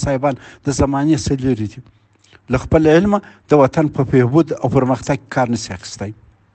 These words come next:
زموږ د علم طریقه، دوی به ویل چې زموږ د علم طریقه د دوی طریقې انفع او ګټ-، ګټوره ده. د مکتب او جومات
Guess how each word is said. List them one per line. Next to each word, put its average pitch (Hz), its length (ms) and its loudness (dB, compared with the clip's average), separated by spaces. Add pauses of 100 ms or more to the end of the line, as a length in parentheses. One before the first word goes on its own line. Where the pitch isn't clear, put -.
(1160)
زموږ 208 360 0
د - 0 - (140)
علم 208 200 2 (120)
طریقه، 143 420 2 (2500)
دوی 139 240 2
به 131 120 0 (120)
ویل 208 200 2 (220)
چې - 160 -4
زموږ 165 240 2
د - 20 4 (120)
علم 160 160 2 (100)
طریقه 160 280 2
د 156 180 2
دوی 170 100 4
طریقې 156 640 0
انفع 156 280 2 (120)
او 147 80 0
ګټ-، 143 500 -2
ګټوره 143 480 2
ده. 85 80 -14 (1120)
د 180 60 6
مکتب 226 480 0
او 180 160 -2
جومات 170 440 0